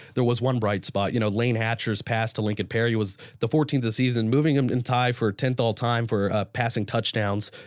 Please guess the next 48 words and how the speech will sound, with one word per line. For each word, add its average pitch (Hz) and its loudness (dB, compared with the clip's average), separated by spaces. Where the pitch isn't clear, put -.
um, 98 -2
in, 113 0
you 113 -2
know, 98 0
a 98 0
season 110 0
list 107 0
for 107 0
the 95 -2
Bobcats. 101 -2
So 110 2
Lane 135 2
Hatcher 127 0
has 127 0
been 117 2
improving. 98 -2
We've 101 -4
seen 120 0
him. 117 2
He's 107 0
averaging 117 0
around, 107 0
like, 98 0
I'd 98 -6
say, 117 0
two 113 -2
hundred 104 2
and 92 -2
seventy 104 0
yards 101 0
a 104 -4
game 110 -2
right 107 0
now, 101 -2
and 113 0
he's 107 0
doing 143 2
pretty 139 -2
good 110 2
in 104 0
compared 123 0
to 120 0
that 107 0
Brady 113 2
McBride 107 0
comparison 117 0
that 104 0
we've, 101 -6